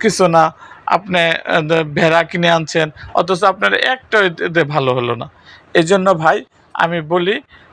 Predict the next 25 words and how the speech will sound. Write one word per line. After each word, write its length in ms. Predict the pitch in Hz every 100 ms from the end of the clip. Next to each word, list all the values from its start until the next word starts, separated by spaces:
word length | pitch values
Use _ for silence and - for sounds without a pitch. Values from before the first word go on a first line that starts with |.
| -
যে 200 | 151 156
আপনারা 560 | 160 - 175 160 165 180
ভেড়ার 600 | 156 147 151 156 170 160
যারা 220 | 165 165
খামার 380 | - 160 156 147
করতে 300 | 165 156 165
চাইতেছেন, 580 | 180 175 190 - 226 262 - - _
তাদেরকে 580 | - 147 156 165 165 190 - -
অবশ্যই, 760 | 170 165 160 190 - - 160 139
অবশ্যই 640 | 123 123 - - 190 247 - - -
আপনারা 440 | - 170 170 160 170
কম 380 | - 220 214
করে 340 | 202 208 196 185 170 -
শুরু 340 | - 196 185
করেন 300 | 196 175 214 285 - - -
এবং 380 | - 170 180 175 -
পরে 200 | 226 202
আস্তে 640 | - 214 202 - _ 220
আস্তে 320 | 202 185 - 175
আপনারা 440 | - 170 180 285 - - -
নিজেদের 500 | 180 185 208 208 185
মতো 240 | 185 165
জাত 280 | 151 160 -
উন্নয়ন 380 | 156 147 139 117
করেন। 220 | - 117